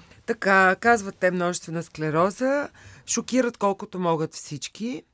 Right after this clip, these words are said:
а него, родителите му, И за три или ч-, или пет дни, не си спомням този детайл, няма никакво значение, го вкарват в болница, за да му вливат, а, някакви препарати,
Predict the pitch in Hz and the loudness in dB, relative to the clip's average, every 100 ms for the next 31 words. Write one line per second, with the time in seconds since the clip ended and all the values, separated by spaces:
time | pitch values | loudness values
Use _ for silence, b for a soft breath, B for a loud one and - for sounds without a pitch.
0 | _ b b b b b _ - 175 170 | _ b b b b b _ -4 -2 0
1 | 180 185 165 196 196 185 165 139 165 170 | 2 2 0 0 0 0 -4 -8 -8 -8
2 | 151 143 147 156 247 294 b b b b | -8 -8 -6 -6 -6 -8 b b b b
3 | b b _ 226 247 254 262 220 220 240 | b b _ -4 0 2 2 -2 -4 0
4 | 247 247 233 208 - - 214 208 - 220 | 2 2 0 -2 -4 -4 -2 -2 0 0
5 | 165 196 196 233 247 226 208 185 180 165 | 0 0 2 2 2 2 -2 -4 0 0
6 | 156 170 160 156 208 214 220 190 185 175 | 0 -2 -2 0 2 4 4 2 0 -4
7 | 165 151 151 214 208 196 - 190 190 143 | -8 -8 -4 -2 -2 -4 -2 -2 -2 -4
8 | 147 165 156 139 - 240 B B B 135 | -2 -2 -2 -6 -10 -12 B B B -20
9 | - 185 175 165 185 165 202 208 185 175 | -12 -10 -6 -2 -2 0 -2 -2 -2 -6
10 | - 170 160 156 165 160 151 - 151 147 | -6 -2 0 0 -2 -4 -8 -14 -8 -6
11 | 135 160 147 151 156 208 - 277 294 | -6 -8 -6 -4 -4 -4 -8 -10 -10